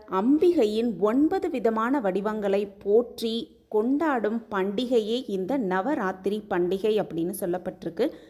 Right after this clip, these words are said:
இந்த நவராத்திரி பண்டிகையில அம்பாளை வீட்டிற்கு அழைப்பதற்கு முன்பாக இந்த ஏழு பொருட்களை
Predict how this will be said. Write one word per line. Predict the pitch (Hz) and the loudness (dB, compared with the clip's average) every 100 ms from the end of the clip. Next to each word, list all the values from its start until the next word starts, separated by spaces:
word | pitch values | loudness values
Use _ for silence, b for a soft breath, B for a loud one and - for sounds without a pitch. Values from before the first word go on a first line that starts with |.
| B B B | B B B
இந்த | 185 247 320 330 233 320 B B B | 0 4 4 4 2 0 B B B
நவராத்திரி | 175 185 202 311 453 247 226 226 240 240 | -4 0 2 2 0 0 0 -2 -2 -2
பண்டிகையில | 214 180 185 202 202 196 190 190 196 190 - - _ _ _ _ _ _ _ _ _ - | -2 0 0 0 2 4 4 6 4 2 -6 -20 _ _ _ _ _ _ _ _ _ -4
அம்பாளை | 196 240 381 403 247 208 220 214 - 175 165 | 0 2 4 4 4 4 2 0 -10 -14 -2
வீட்டிற்கு | 262 330 - 302 - - 254 254 | 2 2 2 -4 -2 2 2 2
அழைப்பதற்கு | 180 196 370 494 381 277 - - | 0 2 2 0 2 2 2 -4
முன்பாக | 202 190 220 247 233 202 202 208 | -2 0 0 2 2 2 0 0
இந்த | 196 190 185 | 0 0 2
ஏழு | 185 165 208 254 330 349 | 0 0 2 4 4 2
பொருட்களை | - 208 208 202 208 202 | 2 0 0 -2 0 0